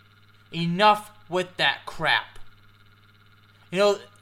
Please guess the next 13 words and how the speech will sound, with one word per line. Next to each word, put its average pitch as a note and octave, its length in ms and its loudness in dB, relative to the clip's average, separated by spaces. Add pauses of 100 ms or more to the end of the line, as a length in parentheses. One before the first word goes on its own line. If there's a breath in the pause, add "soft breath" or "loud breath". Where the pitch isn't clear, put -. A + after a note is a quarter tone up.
(140)
a-, F#3+ 220 -8
a-, F#3+ 100 0
and G3+ 80 0
let's A#3 280 2
not G#3+ 80 -4
forget, F#3+ 320 -2
you E3+ 60 -4
know, F3+ 100 -2
Zinedine G3+ 500 -4
Zidane E3+ 460 2
at D3 160 -2
one E3+ 140 -6
point D3+ 280 -6